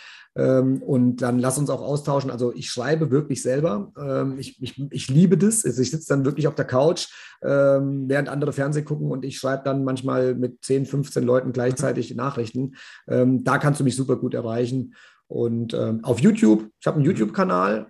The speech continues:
Speaker 1: ähm, da einfach mal Andreas Dämon, äh, googeln. Ich glaub, da müsste ich, ich glaub, so viele gibt's ja nicht, die Andreas Dämon
Speaker 2: <laughs>
Speaker 1: heißen und einen YouTube-Kanal haben.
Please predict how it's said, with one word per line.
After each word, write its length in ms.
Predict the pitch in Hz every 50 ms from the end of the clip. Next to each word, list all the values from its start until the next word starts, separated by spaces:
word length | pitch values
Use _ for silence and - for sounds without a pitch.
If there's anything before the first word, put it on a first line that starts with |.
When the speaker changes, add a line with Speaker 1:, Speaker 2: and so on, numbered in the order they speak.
| _ _ 165
Speaker 1:
ähm, 220 | 160 147 147 147
da 120 | 151 147
einfach 240 | 143 151 156 170 151
mal 100 | 156 135
Andreas 460 | 131 143 147 - 143 151 151 147 -
Dämon, 560 | - 135 135 160 170 175 165 165 165 165 156 - - -
äh, 220 | 165 156 147 139
googeln. 420 | 120 - 151 160 160 165 160 156 151
Ich 100 | 127 -
glaub, 220 | 143 143 139 139
da 100 | - 135
müsste 300 | 127 131 135 135 - 135
ich, 60 | 117
ich 60 | 113 -
glaub, 160 | 127 120 -
so 60 | 110
viele 180 | - 127 117 107
gibt's 200 | 127 110 - -
ja 80 | 107
nicht, 140 | 107 107 -
die 60 | 113 107
Andreas 320 | 107 104 107 104 98 -
Dämon 240 | - 113 110 110 110
Speaker 2:
<laughs> 40 | -
Speaker 1:
heißen 240 | 139 - 104 -
und 60 | 113 107
einen 80 | 104
YouTube-Kanal 520 | 120 135 - - - - 104 98 98 98 101
haben. 200 | 113 143 147